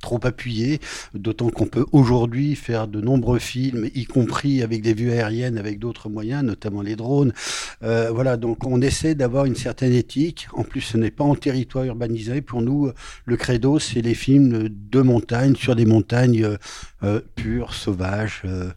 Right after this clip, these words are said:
voilà, c'est la montagne telle qu'on l'aime, en fait. C'est pas que des films de sport de montagne, c'est des films, donc on a bien vu, euh, euh, qui sont, euh, soit environnementalistes, soit scientifiques, ou les deux en même temps d'ailleurs, euh, soit ethnologiques, soit historiques,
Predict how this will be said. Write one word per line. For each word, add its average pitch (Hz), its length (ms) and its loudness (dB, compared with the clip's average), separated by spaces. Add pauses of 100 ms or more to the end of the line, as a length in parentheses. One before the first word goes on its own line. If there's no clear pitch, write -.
(360)
voilà, 92 260 -2
c'est - 260 0
la 101 140 4
montagne 113 480 4
telle 104 240 2
qu'on 107 160 6
l'aime, 120 320 8
en 95 80 2
fait. - 500 -6
C'est 135 160 0
pas 151 180 2
que - 120 -4
des 113 140 -6
films 147 220 2
de 107 120 -4
sport 135 420 2
de 117 100 -2
montagne, 110 540 -2
c'est 104 180 -6
des 98 120 -4
films, 113 300 -6
donc 95 160 -14 (100)
on 98 100 -6
a 95 100 -6
bien 101 200 -2
vu, 117 380 0
euh, 95 80 -6 (340)
euh, 95 100 2
qui - 180 -4
sont, 113 320 0
euh, 101 120 -2
soit 110 220 -2
environnementalistes, 107 1040 0
soit 107 240 -8
scientifiques, 120 800 -2 (100)
ou 113 140 -8
les 104 120 -4
deux 104 120 -6
en 98 100 -4
même 98 160 -2
temps 156 220 2
d'ailleurs, 135 480 2 (400)
euh, 107 180 4
soit 120 560 0
ethnologiques, 117 760 2
soit 113 400 -4
historiques, 123 720 -6